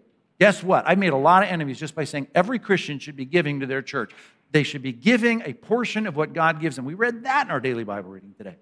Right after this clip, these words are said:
Have to, right? May-, I'll make an, everyone should be sharing their faith. Every, well, I'm not gifted to, everyone should be sharing their faith, right? Have to.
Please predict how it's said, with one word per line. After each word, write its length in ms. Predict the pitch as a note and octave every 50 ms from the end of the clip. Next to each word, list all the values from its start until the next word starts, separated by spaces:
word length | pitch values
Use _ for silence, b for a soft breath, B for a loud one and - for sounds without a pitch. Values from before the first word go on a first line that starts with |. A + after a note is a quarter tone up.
| _ _ _ _ _ _ _
Have 340 | - - C4 C#4+ C4 - -
to, 260 | - B3 B3+ F3 A#2+ - - _ _ _ _ _ _ _ _ -
right? 200 | G#3 B3+ - F3
May-, 160 | F#3 F#3+ F3
I'll 140 | - D#3+ D3+
make 140 | D#3+ E3 C#3+
an, 140 | C#3+ D#3 - _ _ _ _ -
everyone 280 | A#3+ C4 D#4+ E4 F4 C#4+
should 140 | F#3 A#3+ A3+
be 80 | G3+
sharing 380 | - - - A3+ G#3+ G#3 G3+ G3
their 100 | F#3+ F3
faith. 320 | - A3 G3 C#3 - - _ -
Every, 280 | D4 D#4+ C#4+ C4 A#3
well, 200 | D3 C#3 C#3+ C#3+
I'm 80 | D3+ D#3
not 160 | D3+ D3 B2+
gifted 260 | - E3+ - - F3
to, 120 | F3 - - _ _ -
everyone 560 | - D#4 E4 E4 E4 E4 D#4 D4 D4 C4+ A3+
should 160 | - - E3
be 80 | D#3 C#3
sharing 300 | - - D#3 C#3+ B2+ A2+
their 100 | G#2 G2
faith, 180 | - G3 F#3 _ _ _ _ _
right? 160 | - G#3+ G3+ F3 _ _ _ _
Have 160 | G#3+ A#3+ -
to. 120 | - _